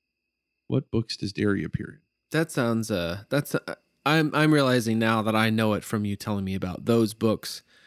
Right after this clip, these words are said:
Speaker 2: and the connection to something like it. Uh, I don't think I've come across Derry yet as a Firestarter. I'm, I'm gonna finish Firestarter,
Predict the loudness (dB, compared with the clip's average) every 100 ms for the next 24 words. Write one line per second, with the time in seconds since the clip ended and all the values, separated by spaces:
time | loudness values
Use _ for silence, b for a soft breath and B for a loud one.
0 | b -4 -2 0 0 0 0 -2 -2 -4
1 | -6 -4 -2 0 0 0 0 -2 -2 -4
2 | b b b b b 0 0 2 2 0
3 | -4 -8 -4 -4 -4 -6 -10 -10 -10 -10
4 | -10 -8 -6 -6 -8 -8 -12 _ -8 -8
5 | -8 -12 -18 -18 _ _ _ _ _ -12
6 | -8 -6 -8 -8 -8 -8 -10 -10 -8 -8
7 | -10 -16 _ _ _ _ _ -2 2 4
8 | 2 2 2 2 2 0 2 0 -2 0
9 | 0